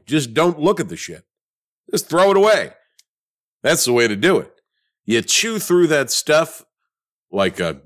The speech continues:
goddamn piranha. Uh, so, so that's number five right there. If you're trying to do a mass cleaning of any kind,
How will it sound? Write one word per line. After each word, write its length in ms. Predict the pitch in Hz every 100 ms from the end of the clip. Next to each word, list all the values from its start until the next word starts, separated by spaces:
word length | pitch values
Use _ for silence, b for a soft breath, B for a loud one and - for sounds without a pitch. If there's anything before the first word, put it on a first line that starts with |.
| _
goddamn 640 | 127 143 156 143 135 131 120
piranha. 600 | 120 107 98 78 80 _ _ _ _ _ _ _ _ _
Uh, 460 | 90 92 90 90 90 -
so, 220 | - 113 104 80 - _ _
so 200 | - 127
that's 260 | 135 170 -
number 260 | 151 135
five 440 | 107 151 135 82 90
right 200 | 127 127
there. 280 | 117 80 - b b
If 200 | 120 107
you're 160 | 107 104
trying 460 | - 147 156 160 151
to 100 | 107
do 280 | 120 127
a 40 | 113
mass 540 | 110 131 147 147 -
cleaning 600 | - - 131 147 151 147
of 120 | 110
any 220 | 131 139 117
kind, 600 | 147 143 156 175 185